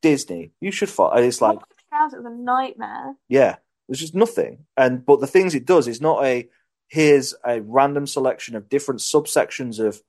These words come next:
Speaker 1: uh, of the platform. It's, here's what we've decided is popular right now. And I think YouTube's phases of, like, its talk show phase, its vlog phase, its loud shouty phase,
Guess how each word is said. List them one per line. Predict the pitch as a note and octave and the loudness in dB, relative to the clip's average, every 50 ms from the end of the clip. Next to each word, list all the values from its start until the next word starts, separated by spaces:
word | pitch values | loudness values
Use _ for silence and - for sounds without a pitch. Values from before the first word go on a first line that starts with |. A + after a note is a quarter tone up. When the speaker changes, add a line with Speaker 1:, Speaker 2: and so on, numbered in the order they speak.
| _ _ _ _ _ _ _ _ - | _ _ _ _ _ _ _ _ -8
Speaker 1:
uh, | G#2 G#2 G2+ G2 G2 G2 F#2+ F2+ F2 - _ _ _ _ _ _ _ _ _ _ _ _ _ _ _ - | -4 -4 -2 -2 -2 -4 -4 -6 -8 -12 _ _ _ _ _ _ _ _ _ _ _ _ _ _ _ 2
of | D3+ C#3 C#3 - - | 4 4 4 4 0
the | A#2 | -8
platform. | - - D3+ D3 - - - D2+ C#2+ C#2+ F2+ B2 C3+ - _ _ _ _ - | 0 2 2 2 2 0 -6 -8 -6 -6 -6 -6 -8 -12 _ _ _ _ -2
It's, | B2+ A#2 A2 - - - - - _ _ _ _ _ _ _ | -2 0 -2 -2 -4 -8 -10 -12 _ _ _ _ _ _ _
here's | - D3 C#3+ D3 C#3 | 2 2 2 2 2
what | C#3 C3+ C3 A2 | 2 2 2 2
we've | A#2+ C3 C3 B2+ | 2 -2 -2 -2
decided | - A#2 G#2+ - A#2 A2 A2 A2 G#2 G2 | -4 -8 -4 -2 0 0 0 0 -2 -4
is | G#2 - | -8 -8
popular | _ - A2 - - A2+ G#2 G2 | _ -6 -6 -4 -4 -6 -4 -4
right | F#2 G2+ F#2+ E2 D#2 | -2 -2 -4 -4 -6
now. | A2+ G2+ D#2+ C#2 - - _ | -10 -12 -12 -12 -16 -16 _
And | - A#2 | -8 -6
I | A2 A2 | -6 -4
think | - - B2 A2 G2+ - | 0 0 0 0 -2 -6
YouTube's | - A2+ A#2+ C3 A#2+ - A#2 A2 G#2 - | -10 -8 -6 -6 -4 -4 -4 -6 -6 -6
phases | - - C#3+ C3+ C3 B2+ B2+ A2+ G2+ G2+ F#2 F#2 G2+ C3+ - - _ _ _ _ _ _ - | -2 2 2 4 4 2 0 -2 -2 -4 -4 -4 -6 -8 -12 -14 _ _ _ _ _ _ 0
of, | G#2+ G#2 G2+ G2+ G2 - | 2 4 4 4 2 2
like, | G#2 G2+ G2+ G2 F#2+ - _ _ _ _ _ _ _ - | 2 2 2 0 -2 -8 _ _ _ _ _ _ _ -6
its | A2+ G#2+ - - - | -6 -6 -6 -8 -10
talk | - - - - A#2 - - | -6 0 2 2 2 2 2
show | - A2 F2+ | 0 -2 -2
phase, | F2 - - F#2+ F2+ F2 F#2 F#2 - - _ _ _ _ _ _ - | -2 0 0 0 0 0 -2 -4 -8 -12 _ _ _ _ _ _ -8
its | A2 G#2 F#2+ - - | -6 -6 -6 -8 -8
vlog | G#2 G2+ G2 G2+ G2 - | -4 -2 -2 -2 -2 -2
phase, | - - F#2+ F2+ F2 F2 F2+ F2 - - _ _ _ _ _ _ | -2 -2 0 0 0 -2 -4 -6 -10 -12 _ _ _ _ _ _
its | - G#2 F#2+ - - - - - _ | -2 -2 -2 -2 -4 -10 -12 -12 _
loud | - G2+ G#2 G2+ G2+ G#2 | -2 0 2 2 2 0
shouty | - - A#2 A2 G#2 F#2+ - G#2 F#2+ | -2 0 2 2 2 2 0 -6 -10
phase, | - G2 F#2+ F#2 F2+ F2+ F2+ F2 - - | -6 -4 -4 -4 -4 -4 -6 -8 -10 -14